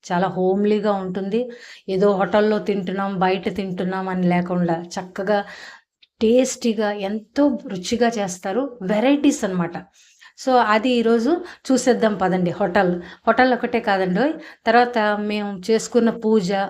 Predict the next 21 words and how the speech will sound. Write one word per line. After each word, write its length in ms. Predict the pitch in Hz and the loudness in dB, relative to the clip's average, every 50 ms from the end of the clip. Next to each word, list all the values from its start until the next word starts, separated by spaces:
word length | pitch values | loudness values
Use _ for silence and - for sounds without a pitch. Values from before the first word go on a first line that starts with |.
| - - - | -8 -10 -8
అది 180 | 170 196 196 202 | -4 -2 -2 0
కూడా 180 | 202 220 226 220 - | 2 2 2 0 0
చూసేద్దరు. 380 | 214 180 - 220 185 170 185 175 | -4 -4 -4 -4 -4 -2 0 0
కానీ 260 | 175 175 170 175 175 175 - - - - | 2 2 2 0 -2 -6 -10 -12 -8 -6
అంతకన్నా 420 | 196 190 233 220 233 220 226 220 | -4 -2 0 0 2 2 2 2
ముందర 380 | 214 208 208 208 208 208 202 202 202 | 2 0 0 -2 -2 -2 -2 -4 -4
మీకు 220 | 208 202 202 185 180 | -4 -4 -4 -2 -2
కనుక 280 | 202 196 196 180 190 | -2 -2 -2 -2 -2
మన 160 | 220 220 214 | 0 0 0
ఛానల్ 380 | 196 180 202 190 190 208 208 202 | -2 0 0 0 0 0 0 -2
నచ్చినట్టయితే 600 | 190 180 180 - 220 196 180 202 190 180 196 190 | -2 -4 -4 -4 -4 -4 -2 -2 -2 0 0 2
ఏం 120 | 190 226 | 2 2
చేయాలండి? 580 | 233 - 262 254 247 254 254 254 269 302 349 339 339 - - - - _ _ - | 2 2 4 4 4 4 2 2 2 0 0 -2 -6 -10 -16 -20 -20 _ _ -4
తప్పకుండా 460 | 233 233 - - 254 285 269 269 277 | -4 -2 -2 -2 2 4 4 4 4
లైక్ 380 | 247 196 185 180 180 180 - 226 | 4 4 2 0 -2 -4 -2 -2
చేయండి, 240 | 233 233 226 254 240 | 0 0 0 0 -2
షేర్ 260 | - - 254 247 247 - 247 | -2 -2 -2 -2 -2 -2 -4
చేయండి, 220 | 226 226 220 233 | -2 -2 -2 -2
సబ్స్క్రైబ్ 600 | 226 - 220 - - - - 247 254 247 - - 214 | -2 -4 -6 -6 -6 -4 -2 -2 -2 -2 -2 -4 -4
చేయడం 200 | 196 208 214 202 | -4 -2 -2 -2
మర్చిపోవద్దు. 640 | 180 170 175 - - - 165 156 147 143 165 160 | -2 -4 -4 -6 -8 -6 -6 -4 -4 -4 -6 -6